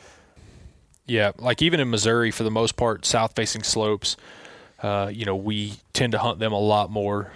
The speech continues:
this time of year than we do anywhere else. You may pass up a really good spot, a really good funnel on a north-facing slope for a mediocre funnel on a south-facing slope.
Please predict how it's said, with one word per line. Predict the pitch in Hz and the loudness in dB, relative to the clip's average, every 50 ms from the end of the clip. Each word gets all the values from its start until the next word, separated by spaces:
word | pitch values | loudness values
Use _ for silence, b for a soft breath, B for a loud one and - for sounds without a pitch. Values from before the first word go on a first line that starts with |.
| - 110 | -8 -4
this | 110 101 - | -2 -2 -2
time | - 123 110 104 107 | 0 0 0 0 -2
of | 104 101 | -4 -4
year | 101 101 101 101 | -2 0 0 0
than | 98 101 98 | 0 -2 -4
we | 98 101 | -4 -4
do | 95 101 101 101 101 101 101 92 | -2 -2 0 0 0 -2 -4 -4
anywhere | 104 107 107 101 101 101 95 98 | -2 -2 0 0 2 2 2 4
else. | 104 104 101 - - | 2 2 0 -2 -4
You | 131 113 | -2 0
may | 117 113 | 0 0
pass | 107 - 113 107 101 - | 2 2 2 2 2 0
up | 113 - | -2 -2
a | 113 | -4
really | 101 101 107 107 107 101 | -4 -2 -2 -2 -2 -2
good | 107 101 95 | -2 -2 -4
spot, | - - - 110 101 101 101 | -2 0 2 2 2 2 0
a | |
really | 101 104 101 98 98 | 0 -2 -2 -2 -2
good | 107 101 - | -2 -4 -4
funnel | - - 113 110 107 104 104 101 - B B B B B - | -2 -2 0 0 2 2 0 0 -2 B B B B B -2
on | 113 104 | -2 0
a | 98 | 0
north-facing | 98 101 101 101 104 - - 101 95 - 104 98 | 0 0 0 0 0 0 0 0 0 -2 -2 -4
slope | - - 107 101 101 95 - - | -2 0 0 0 0 -2 -4 -8
for | - - 98 98 | -8 -4 -2 -2
a | 95 | -2
mediocre | 101 107 107 101 98 101 98 101 101 - - 101 | 0 0 0 0 0 0 0 0 0 0 -4 -8
funnel | - - - 98 95 92 95 | -6 -4 -4 -2 -2 -2 -2
on | 92 90 90 | -4 -4 -4
a | 90 | -2
south-facing | - - 95 95 92 - - 110 - - - - | -2 0 0 -2 -4 -4 -6 -6 -6 -6 -6 -6
slope. | - - 92 90 90 | -6 -6 -6 -8 -12